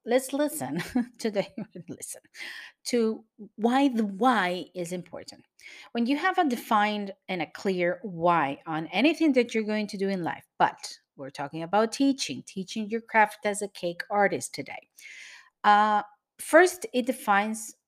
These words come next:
not only the reason for teaching, but by defining the reason for teaching, you will know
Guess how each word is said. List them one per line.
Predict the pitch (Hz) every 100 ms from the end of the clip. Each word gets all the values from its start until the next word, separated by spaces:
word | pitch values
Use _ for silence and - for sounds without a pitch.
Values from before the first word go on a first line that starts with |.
| _ 202
not | 233 302
only | 294 285 269
the | 196 214
reason | 202 208 196 208 202 190 _
for | - - 170
teaching, | - 294 285 - 143 151 - - - _ _
but | 165 - - -
by | 190 226 339 330
defining | 262 - 254 277 240 180
the | 165
reason | 170 220 233 214 175
for | - 156
teaching, | - 285 285 - 160 143 - _ 190
you | 185 214 233 233 _ _ _ _ _ -
will | 202 233
know | 208 190 113 107